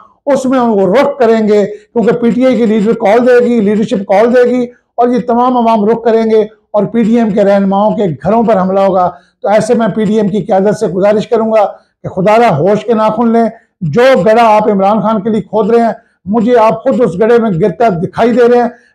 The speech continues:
लिहाजा सबसे पहले safety first, जैसे कहा जाता है मुहावरा सेफ्टी first,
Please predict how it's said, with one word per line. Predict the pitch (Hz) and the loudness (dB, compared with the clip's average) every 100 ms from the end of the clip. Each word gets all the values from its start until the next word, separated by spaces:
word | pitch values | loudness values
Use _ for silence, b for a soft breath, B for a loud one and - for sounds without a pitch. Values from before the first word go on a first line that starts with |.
| 180 | -2
लिहाजा | 196 214 240 | 0 2 2
सबसे | - - 285 - 247 | 0 -2 -2 0 0
पहले | 226 226 220 | 2 2 0
safety | - 220 214 254 226 | 0 -2 -2 -4 -2
first, | 262 254 247 - _ _ _ - | 0 -2 -2 -14 _ _ _ -2
जैसे | 208 208 240 | 0 0 0
कहा | 214 220 | 0 2
जाता | 240 226 226 | 2 2 0
है | 202 | 0
मुहावरा | 185 202 226 | 0 2 0
सेफ्टी | - 226 226 226 | 0 -2 -2 -2
first, | 226 220 | 0 -2